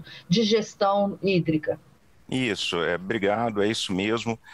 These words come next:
Speaker 2: É, em dois mil e vinte, esse nível ele não chegou a ser alcançado.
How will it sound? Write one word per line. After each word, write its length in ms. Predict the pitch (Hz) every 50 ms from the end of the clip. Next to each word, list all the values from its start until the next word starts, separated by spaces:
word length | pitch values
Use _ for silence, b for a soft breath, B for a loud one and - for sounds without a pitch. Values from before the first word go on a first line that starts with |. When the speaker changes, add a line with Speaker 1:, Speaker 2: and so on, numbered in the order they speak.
| B B B
Speaker 2:
É, 540 | - 101 104 107 107 107 107 104 104 104 -
em 160 | - 135 180
dois 320 | 190 170 180 165 135 110 107
mil 380 | 113 120 117 120 117 110 98
e 680 | 104 101 98 95 95 92 90 87 85 82 85 82 80 - - -
vinte, 720 | 98 87 76 73 98 120 139 131 - - - - - - -
esse 260 | - 101 104 - -
nível 400 | 104 98 110 117 113 127 123 123
ele 320 | 117 117 123 117 117 117 - B B B B B B B B _
não 300 | _ 120 135 156 190 233
chegou 260 | 220 - 220 185 170 170
a 20 | 170
ser 160 | - - -
alcançado. 640 | 165 165 - - 175 156 - - 85 80 - - -